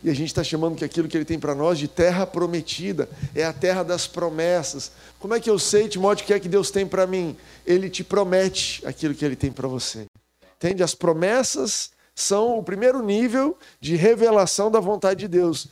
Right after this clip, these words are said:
"Deus, qual é a sua vontade pra minha vida?" Eu vou olhar as promessas em primeiro lugar.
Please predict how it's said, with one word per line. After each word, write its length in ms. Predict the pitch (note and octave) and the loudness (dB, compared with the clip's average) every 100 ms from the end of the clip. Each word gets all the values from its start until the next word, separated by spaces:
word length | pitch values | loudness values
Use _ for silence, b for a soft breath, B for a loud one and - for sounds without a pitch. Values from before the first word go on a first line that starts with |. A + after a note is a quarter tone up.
| B B C#3+ | B B -6
"Deus, 240 | F#3+ B3 - | 2 2 4
qual 160 | C4 | 2
é 20 | |
a 40 | C4 | 4
sua 180 | C4 A#3+ | 4 4
vontade 500 | A#3 G#3+ A3 A3 - | 2 4 4 4 2
pra 140 | G3+ | 0
minha 180 | G3 F#3+ | 4 2
vida?" 300 | D#3 D#3+ D#3+ | 2 2 4
Eu 160 | C4+ | 4
vou 140 | D#3+ F3 | 4 6
olhar 220 | D3+ D#3 | 6 4
as 120 | F3+ | 2
promessas 540 | - G#3 G3 C#4 B3 F3+ | 0 0 4 4 2 -2
em 80 | |
primeiro 340 | D#3+ F3 E3 D#3+ | -2 2 4 4
lugar. 360 | C#3+ B2+ A2 | 4 0 -2